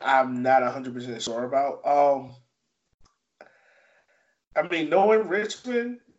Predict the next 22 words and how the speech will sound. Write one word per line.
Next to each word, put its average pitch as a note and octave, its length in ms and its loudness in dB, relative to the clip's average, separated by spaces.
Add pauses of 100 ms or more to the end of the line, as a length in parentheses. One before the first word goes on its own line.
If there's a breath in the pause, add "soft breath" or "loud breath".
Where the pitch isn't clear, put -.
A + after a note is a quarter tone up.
(160)
if D#3+ 240 -8
Richmond F#3 300 0
was F3 220 0
to F#3 80 -2
pay F#3+ 200 -2
a F#3 80 0
fee G3+ 220 -4
for G3 120 -4
anything, G#3 540 0
it C#3+ 160 -4
might F3 260 4
have A3 140 2
been F#3+ 200 0
they D#3+ 200 -2
just D3 280 -6
paid C#3+ 560 -4
the B2+ 80 -8
fee C#3 320 -4
to C3 120 -6
keep D3+ 380 -14
Charles D#3+ 280 8
Boateng. F3 540 2